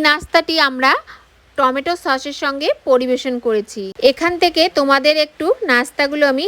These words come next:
দেখিয়ে দিচ্ছি, দেখেই বুঝতে পারছো কতটা সুন্দর হয়েছে। এই নাস্তার আওয়াজেই তোমরা বুঝতে পারবে কতটা ক্রিসপি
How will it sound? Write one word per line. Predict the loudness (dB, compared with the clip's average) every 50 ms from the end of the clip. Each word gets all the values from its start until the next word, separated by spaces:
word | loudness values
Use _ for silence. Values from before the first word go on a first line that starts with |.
| 0 4 4
দেখিয়ে | 4 4 2 0 -2 -2 -2 -2
দিচ্ছি, | -4 -6 -6 _ -16 -14 -14 -14 -14 -16 _ -20 -20 -20 -12 -4
দেখেই | 2 2 2 2 2 0 -2 0
বুঝতে | 0 -2 -2 -2 -2 -2 0 2
পারছো | 2 0 0 -4 -4 -4 -4 -4 0 2
কতটা | 2 2 2 0 -2 0 2 2 2 0 -4 -10 -14 -8
সুন্দর | -4 -2 -2 0 4 4 4 4 4
হয়েছে। | 2 0 0 -2 -4 -6 -4 -4 -6 -8 _ -20 -20 -20 -20 -20 -20 -20 _ _ _ _ _ _ _ _ _ _ -20 -20 -20 -20 -20 -20 -20 -20 -20 -20 -20 -20 -20 -20 -20 -20 -20 -20 -20 -20 -20 -20 -20 -20 -20 -20 -8 0
এই | 2 4 4 6 6 4
নাস্তার | 2 2 0 -4 -2 0 2 2 2 0 -4 -6 -2 0 2
আওয়াজেই | 4 4 2 2 0 -2 -4 -4 -4
তোমরা | -6 -6 -4 -2 -4 -2
বুঝতে | -4 -6 -8 -8 -8 -6
পারবে | -2 0 0 0 2 0 0 0 _ -4 0
কতটা | 0 0 0 0 -4 0 2 2 2 2 -2 -6 -16 -18 -20 _ _
ক্রিসপি | 2 4 4 4 2 -2 -10 -8 -6